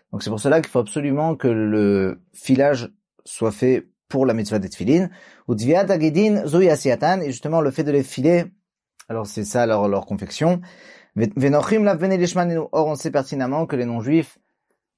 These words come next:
ne savent pas faire pour la mitzvah des tefilin. Ou gvar katavnu da Eli Araba au pri megadim pakpekim ba klal bazet via lishma.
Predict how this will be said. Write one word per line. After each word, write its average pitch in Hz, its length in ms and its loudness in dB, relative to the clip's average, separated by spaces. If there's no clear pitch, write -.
ne 101 60 -2
savent 104 240 -2
pas 135 160 0
faire 123 260 0
pour 101 140 -10
la 98 60 -2
mitzvah 101 200 -4
des 92 100 -6
tefilin. - 280 -18
Ou 120 100 -6
gvar 170 300 2
katavnu 196 420 2
da 170 140 4
Eli 160 120 4
Araba 151 360 4
au 170 60 0
pri 160 180 0
megadim 147 340 0
pakpekim 151 480 -2
ba 143 160 4
klal 156 300 0
bazet 135 360 0
via 120 140 0
lishma. 143 500 0